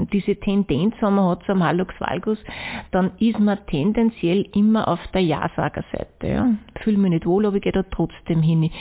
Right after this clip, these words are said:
Es gehört sich ja, es schickt sich ja, ja.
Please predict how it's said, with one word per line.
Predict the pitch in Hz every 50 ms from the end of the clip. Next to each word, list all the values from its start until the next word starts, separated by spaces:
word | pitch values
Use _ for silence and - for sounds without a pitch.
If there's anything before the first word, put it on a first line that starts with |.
| - - - - - - - -
Es | - - - - -
gehört | - 190 151 160 165 160 160 156 -
sich | - 170 - -
ja, | 147 139
es | 170 - - - -
schickt | 190 180 - - - - -
sich | - 175 - - -
ja, | - - - -
ja. | - 196